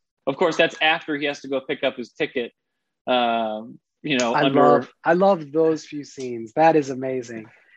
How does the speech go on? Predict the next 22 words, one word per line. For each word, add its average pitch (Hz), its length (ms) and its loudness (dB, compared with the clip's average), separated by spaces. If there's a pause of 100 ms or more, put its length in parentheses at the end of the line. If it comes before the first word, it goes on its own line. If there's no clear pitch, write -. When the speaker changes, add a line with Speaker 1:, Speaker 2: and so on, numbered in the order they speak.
(140)
Speaker 2:
You 160 80 0
know, 160 60 4
he, 170 60 6
Speaker 1:
Yeah. 175 60 6
Speaker 2:
like, 160 200 0 (300)
he 180 60 -10
kinda 180 280 0
growls 143 540 0
at 160 120 -10
the 151 80 -6
kid, 151 460 -6 (420)
and 190 180 -2
instead 156 280 4
Speaker 1:
Yeah. - 60 6
Speaker 2:
of 190 60 0
the 180 80 0
kid 180 280 -4
being 175 260 0
as 156 260 -2
afraid, 185 460 -2
he, 180 280 -4
he, 151 240 -4